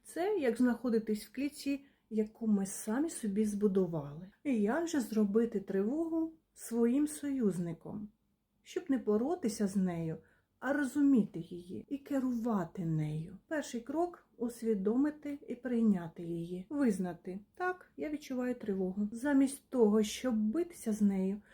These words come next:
ми дозволяємо її собі відчути, не засуджуючи її. Далі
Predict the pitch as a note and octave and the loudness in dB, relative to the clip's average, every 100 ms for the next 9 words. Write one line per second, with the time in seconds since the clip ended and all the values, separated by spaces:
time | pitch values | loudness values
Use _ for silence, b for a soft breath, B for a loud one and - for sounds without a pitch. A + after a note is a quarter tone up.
0 | B B D4 D#4 B3+ B3+ B3 C#4+ D#4+ C#4+ | B B -6 -4 0 2 2 0 2 4
1 | C4+ B3 A#3+ B3 A#3+ - G#3 G3 G#3+ G#3 | 6 4 2 0 0 0 2 4 4 4
2 | G#3 - F#3 F3 - A#2+ - _ C#4+ C#4+ | 0 -6 -6 -6 -8 -12 -12 _ -2 0
3 | C#4 - F3+ D#3+ E3 D#3+ D#3+ - E3 F3 | 0 0 -2 -2 -4 -6 -6 -8 -8 -6
4 | E3 E3 A#3 B3+ D#4+ F4 | -8 -4 -2 0 0 -2